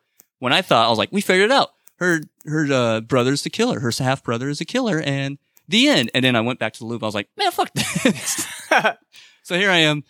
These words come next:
Speaker 1: back at, "Man, fuck this <laughs> game." But it's cool, man. It's
Speaker 2: So is there an actual ending? Have you looked it up?
Speaker 1: There, yes, there is an
Speaker 2: Okay.
Speaker 1: actual ending, and you have to do all these certain loops first.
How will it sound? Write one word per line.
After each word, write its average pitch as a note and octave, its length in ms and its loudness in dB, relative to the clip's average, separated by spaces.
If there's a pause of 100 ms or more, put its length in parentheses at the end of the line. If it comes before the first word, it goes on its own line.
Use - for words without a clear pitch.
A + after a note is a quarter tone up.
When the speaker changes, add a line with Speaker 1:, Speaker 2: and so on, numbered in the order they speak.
(840)
Speaker 1:
back C#3 240 2
at, B2+ 140 -2 (420)
"Man, D#4 140 2
fuck C#4+ 180 -4
this - 160 -2
<laughs> - 0 -
game." - 300 0 (920)
But D3+ 180 4
it's - 120 -2
cool, G#2 220 -8
man. A2 260 -12
It's - 80 -6
Speaker 2:
So A3 140 2
is G#3 240 -4
there A#3 180 2
an F#3+ 80 -2
actual D3+ 320 -2
ending? C#3 500 -4
Have C3+ 120 -12
you C3 80 -6
looked B2 180 -6
it B2+ 60 -8
up? B2 80 2
Speaker 1:
There, G#3 160 2
yes, C#3+ 260 0
there D3 140 2
is F3+ 120 0
an E3+ 60 -2
Speaker 2:
Okay. D#3 80 2
Speaker 1:
actual A2 220 -4
ending, B2 280 -2
and A2+ 220 -2
you A#2+ 80 -6
have B2 100 0
to C3 60 -14
do B2 100 -6
all A2 100 0
these G#2 120 -6
certain A2 300 -8
loops G2+ 200 -8
first. G2 400 -4